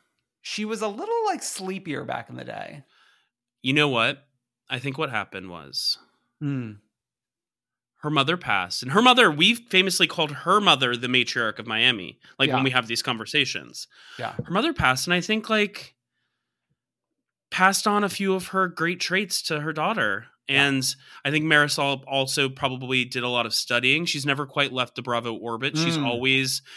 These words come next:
Speaker 2: she's always with a Jill Zarin somewhere.
Speaker 1: <laughs>
Speaker 2: Um,
Speaker 1: Yes.
Speaker 2: she popped up on Beverly Hills last season, not this past
Speaker 1: Yeah.
Speaker 2: season, but the one before that. So it's, I think she studied,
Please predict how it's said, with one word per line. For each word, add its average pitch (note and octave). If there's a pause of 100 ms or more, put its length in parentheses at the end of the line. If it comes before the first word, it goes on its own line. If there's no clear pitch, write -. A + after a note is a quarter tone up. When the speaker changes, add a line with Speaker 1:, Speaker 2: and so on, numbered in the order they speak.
(140)
Speaker 2:
she's D3
always D3+
with D3+
a D3+
Jill C#3
Zarin B2+ (140)
somewhere. B2 (160)
Speaker 1:
<laughs> -
Speaker 2:
Um, C3+
Speaker 1:
Yes. D3
Speaker 2:
she D3
popped C#3
up D3
on C#3
Beverly C3+
Hills B2+
last A#2
season, A#2+
not C3+
this B2+
past A#2
Speaker 1:
Yeah. A#2
Speaker 2:
season, A2+
but A2
the B2
one A#2
before A#2
that. A2 (340)
So C3 (480)
it's, D3+
I D#3
think A#3 (160)
she -
studied, D3